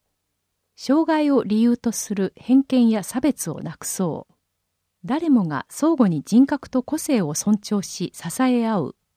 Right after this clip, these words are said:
心のバリアフリーを推進しましょう。以上の四項目は、令和元年度啓発活動協調事項の一部です。問い合わせ、総務課総務係、本庁舎三階、電話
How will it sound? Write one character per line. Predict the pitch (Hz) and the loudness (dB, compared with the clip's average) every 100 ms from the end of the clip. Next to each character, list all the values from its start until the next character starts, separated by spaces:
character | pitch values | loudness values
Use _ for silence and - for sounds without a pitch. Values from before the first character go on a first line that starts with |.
| - | -8
心 | 208 - 302 311 | -6 -2 0 4
の | 294 - | 2 2
バ | 202 | 0
リ | 226 269 | 2 2
ア | 254 | 0
フ | - 240 | 0 0
リ | 208 156 - | 0 -2 -6
ー | 226 | -8
を | |
推 | - 202 | -6 -6
進 | - 196 | -2 -2
し | - - | -2 -6
ま | 156 | -8
し | - | -8
ょ | 151 - - _ _ _ _ _ _ _ - | -8 -10 -16 _ _ _ _ _ _ _ -6
う。 | |
以 | |
上 | 330 349 254 | -2 2 2
の | 165 | 0
四 | - 233 | 0 0
項 | - 254 | 2 0
目 | 170 160 143 | 0 -4 -6
は、 | 123 - _ | -6 -8 _
令 | 254 302 | -2 0
和 | 190 | -2
元 | 151 202 220 | -2 0 2
年 | 220 165 | 2 0
度 | 143 - - | -4 -10 -6
啓 | 240 | -4
発 | 247 247 - | -2 -6 -8
活 | - 240 165 | -8 -6 -6
動 | 135 | -8
協 | 135 214 240 | -2 -2 0
調 | 247 226 | -2 -2
事 | 226 | -4
項 | - 175 | -6 -6
の | 143 131 - | -4 -8 -12
一 | - 190 | -8 -8
部 | 160 | -8
で | - | -12
す。 | - - _ _ _ _ _ _ _ _ _ _ _ - | -16 -20 _ _ _ _ _ _ _ _ _ _ _ -4
問 | 254 240 | 0 0
い | |
合 | 240 | 0
わ | 226 | -4
せ、 | - 190 - _ _ _ | -8 -10 -10 _ _ _
総 | 262 285 | 0 4
務 | 285 262 | 4 2
課 | 233 | -4
総 | - 254 262 | -2 4 6
務 | 247 | 6
係、 | 233 - 143 143 _ | 2 -4 -10 -12 _
本 | _ 247 254 | _ 2 2
庁 | 247 | 0
舎 | - 180 | -6 -8
三 | 180 190 180 | -4 -2 -2
階、 | 160 139 _ _ _ - | -4 -8 _ _ _ -2
電 | 214 226 | 0 2
話 | 202 | 0